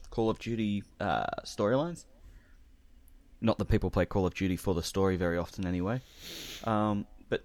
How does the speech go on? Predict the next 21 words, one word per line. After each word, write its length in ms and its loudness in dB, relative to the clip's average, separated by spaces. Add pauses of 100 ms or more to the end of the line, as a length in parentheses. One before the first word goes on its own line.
everyone 360 0
complains 540 -2
and 300 -4
wants 360 -4
these 180 -4
games 280 -4
to 120 -6
innovate 320 2
and 80 -4
do 100 -2
something 300 -4
new, 220 0
and 100 -4
then 100 -2
when 120 -6
they 120 -2
do 180 -2
something 320 -4
new, 220 0
it's 140 -6
like, 180 0